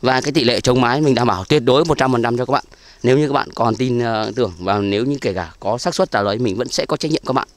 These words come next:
cho đến lúc trưởng thành. Như vậy là chúng ta chơi đến với con chim nó mang tính chất là tận cùng, chứ không phải là mua bán xong là xong, đúng không ạ? Thì những cái, ờ,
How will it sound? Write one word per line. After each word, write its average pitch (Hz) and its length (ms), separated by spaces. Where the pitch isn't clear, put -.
cho 156 160
đến 143 100
lúc 170 140
trưởng 101 160
thành. 101 160
Như 139 120
vậy 131 180
là 110 160
chúng 117 120
ta 131 200
chơi 139 300
đến 123 240
với 151 80
con 139 140
chim 123 280
nó 117 220
mang 127 200
tính 120 120
chất 151 140
là 123 180
tận - 160
cùng, 120 160
chứ 151 80
không 135 180
phải 90 220
là 92 100
mua 117 160
bán 123 180
xong 127 200
là 113 80
xong, 123 220
đúng 123 100
không 135 80
ạ? - 60
Thì 104 460
những 113 160
cái, 117 300
ờ, 127 120